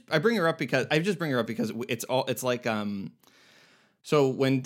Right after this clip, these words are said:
so Todd and I who do, like, we do teach, like, film classes, and whenever we, we do, um, uh, f-, uh, film theory and, and, and feminist film theory, and, uh, it's, there's, it's always this question, which is, do you teach that essay or not?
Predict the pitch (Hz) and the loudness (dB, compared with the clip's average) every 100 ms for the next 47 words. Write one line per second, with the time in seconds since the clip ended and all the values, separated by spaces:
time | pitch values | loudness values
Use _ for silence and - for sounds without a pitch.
0 | - - 165 180 175 160 139 135 120 120 | -6 -4 2 2 4 2 0 0 0 -2
1 | 117 113 107 120 104 - 95 107 202 - | -2 -4 -4 -4 -6 -8 -8 -6 -6 -8
2 | - 113 107 135 120 123 110 113 107 110 | -6 -6 -4 -2 -2 0 -2 -2 -4 -2
3 | 110 113 120 110 107 107 104 110 101 98 | 0 0 -2 -2 -4 -4 -4 -6 -6 -8
4 | - 98 95 92 95 - 101 - - - | -6 -8 -8 -10 -10 -8 -8 -8 -14 -16
5 | - 104 98 143 131 135 120 113 110 90 | -10 -8 -4 -2 -2 -2 -2 0 -2 -2
6 | 101 98 - 98 98 - 104 110 107 104 | -4 -6 -8 -8 -10 -10 -10 -4 -4 -4
7 | - 101 104 101 104 98 92 98 98 92 | -6 -8 -8 -8 -8 -8 -8 -10 -10 -12
8 | 90 - 101 95 90 117 - - 123 - | -14 -12 -10 -8 -10 -10 -12 -10 -10 -8
9 | 120 156 156 131 117 - 113 147 151 - | -4 0 2 0 -2 -6 -6 -4 -6 -10
10 | _ _ _ _ _ _ _ - 143 127 | _ _ _ _ _ _ _ -4 0 0
11 | 110 131 139 147 139 123 113 110 104 98 | 0 0 0 0 0 0 0 -2 -6 -6
12 | 80 | -10